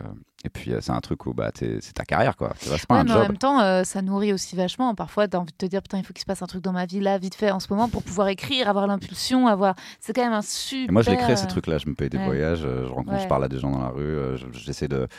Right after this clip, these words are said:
Speaker 1: quand je peux pas, putain, pendant tout le covid, bon, bah, je peux pas sortir, mais comment je nourris mon cerveau quand même. Donc, euh, bah,
Speaker 2: Mhm.
Speaker 1: je sais pas, je vais regarder des vidéos d'histoire pendant cinq heures sur YouTube et essayer de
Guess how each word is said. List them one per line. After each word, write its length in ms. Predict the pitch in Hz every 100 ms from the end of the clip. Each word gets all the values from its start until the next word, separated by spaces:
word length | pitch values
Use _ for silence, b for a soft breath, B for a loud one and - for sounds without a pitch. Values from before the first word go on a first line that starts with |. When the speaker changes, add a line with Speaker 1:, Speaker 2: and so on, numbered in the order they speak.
| B -
Speaker 1:
quand 80 | 82
je 80 |
peux 80 | -
pas, 120 | 87 80
putain, 260 | - 78
pendant 200 | 80 76
tout 100 | 73
le 80 | 82
covid, 240 | 82 78
bon, 140 | 78 78
bah, 60 |
je 60 | 69
peux 80 | 78
pas 80 | 78
sortir, 380 | 87 - 85
mais 100 | 76
comment 220 | 64 78 73
je 100 | 73
nourris 220 | 73 76
mon 80 | 78
cerveau 240 | 73 71
quand 100 | 85
même. 180 | 76 73
Donc, 200 | 64 62
euh, 60 | 62
bah, 220 | 50 50
Speaker 2:
Mhm. 60 | -
Speaker 1:
je 40 |
sais 80 | -
pas, 80 | -
je 60 |
vais 60 | 64
regarder 200 | 58 57
des 60 | 58
vidéos 220 | 64 60
d'histoire 320 | - - 69
pendant 260 | 64 60 60
cinq 240 | - 64
heures 140 | 71
sur 120 | - 64
YouTube 360 | 64 73 78
et 40 | 62
essayer 180 |
de 0 | -